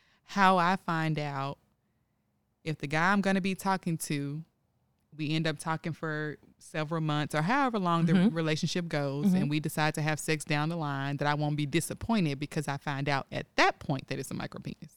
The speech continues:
Speaker 2: Mm-hmm.
Speaker 1: So, first of all, don't send me a dick pic. Like, ever.
Speaker 2: Totally.
Speaker 1: I don't want to see your dick on my screen.
Speaker 2: Totally.
Speaker 1: Like, please don't.
Speaker 2: Right.
Speaker 1: But I'm a very, like,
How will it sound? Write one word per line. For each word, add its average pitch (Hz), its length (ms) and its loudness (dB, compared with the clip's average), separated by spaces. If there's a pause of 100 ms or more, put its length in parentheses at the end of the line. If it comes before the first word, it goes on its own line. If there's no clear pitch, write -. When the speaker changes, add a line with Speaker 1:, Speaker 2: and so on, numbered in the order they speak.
Speaker 2:
Mm-hmm. 170 220 4 (2500)
Speaker 1:
So, 170 420 2 (640)
first 403 180 6
of 196 80 4
all, 151 280 -2 (680)
don't 175 180 0
send 156 140 -2
me 143 60 0
a - 20 -4
dick 139 180 -8
pic. - 160 -10 (1120)
Like, 156 160 2
ever. 147 340 -2 (280)
Speaker 2:
Totally. 151 480 -2 (220)
Speaker 1:
I 165 60 2
don't 180 100 2
want 196 140 0
to - 60 -2
see 202 80 -4
your 175 100 0
dick 156 160 -2
on 143 60 -4
my 139 60 -6
screen. 143 340 -8 (180)
Speaker 2:
Totally. 156 440 2
Speaker 1:
Like, 156 180 0
please 143 220 -6
don't. - 200 -10 (200)
Speaker 2:
Right. 190 160 -12 (640)
Speaker 1:
But - 500 0 (440)
I'm 311 240 4
a 220 80 2
very, 175 400 4
like, 143 500 -6